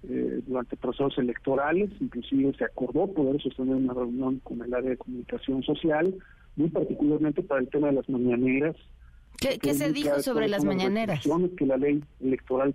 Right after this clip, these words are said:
Speaker 1: tiene.
Speaker 2: Ok.
Speaker 1: Eh, en términos generales, eh, eh, digamos, fueron algunos de los temas, otros temas, por ejemplo, seguridad, eh, la necesaria coordinación. Nosotros colocamos, digamos, sobre la mesa esas, esas preocupaciones.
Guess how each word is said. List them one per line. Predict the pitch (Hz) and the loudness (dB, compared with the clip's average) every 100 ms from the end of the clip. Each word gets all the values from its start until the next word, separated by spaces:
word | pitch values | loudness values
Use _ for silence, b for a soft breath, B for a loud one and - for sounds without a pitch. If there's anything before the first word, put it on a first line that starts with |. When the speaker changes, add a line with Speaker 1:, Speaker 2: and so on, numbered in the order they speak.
| - | 2
Speaker 1:
tiene. | 139 143 170 185 - - - | 2 4 2 2 -4 -8 -6
Speaker 2:
Ok. | 139 151 | -2 -2
Speaker 1:
Eh, | 143 190 131 127 127 127 131 131 - - | 0 0 0 2 2 2 0 -2 -8 -8
en | 135 135 | -4 -2
términos | 190 220 226 208 | 2 2 2 2
generales, | 165 160 175 196 220 - | 2 2 2 2 0 2
eh, | 165 143 139 | 2 2 2
eh, | 135 | 2
digamos, | 135 175 202 190 165 135 | 2 2 2 0 -2 0
fueron | 185 214 | 2 2
algunos | 175 196 190 | 2 2 2
de | |
los | 180 | 0
temas, | 262 254 - | 2 0 0
otros | 202 208 202 | 0 -2 0
temas, | 190 196 196 156 | 0 0 -2 -4
por | 131 | 0
ejemplo, | 151 165 156 | 0 0 2
seguridad, | 131 131 127 139 143 170 - - - - - - - - - | 2 4 4 2 0 -2 -6 -20 -20 -20 -20 -20 -20 -20 -12
eh, | 127 123 120 127 - - - - 64 - 64 196 123 | -2 0 0 0 0 0 -2 -4 -4 -4 -4 -4 -2
la | 120 117 | -2 -2
necesaria | 123 - - 143 147 | -6 -10 0 0 2
coordinación. | 143 127 127 123 - 175 196 156 | 2 4 4 2 2 2 4 2
Nosotros | 156 220 233 | 2 0 -2
colocamos, | 202 175 196 202 180 | 2 2 2 2 2
digamos, | 160 175 185 | 2 2 2
sobre | 143 135 | 2 0
la | 131 | 2
mesa | 139 151 160 147 | 2 2 2 2
esas, | 143 - 139 - - - - - | 2 2 0 -2 -16 -20 -20 -10
esas | - 156 | -4 -2
preocupaciones. | - 143 127 - 127 147 131 113 | 0 -2 -2 -4 0 2 2 0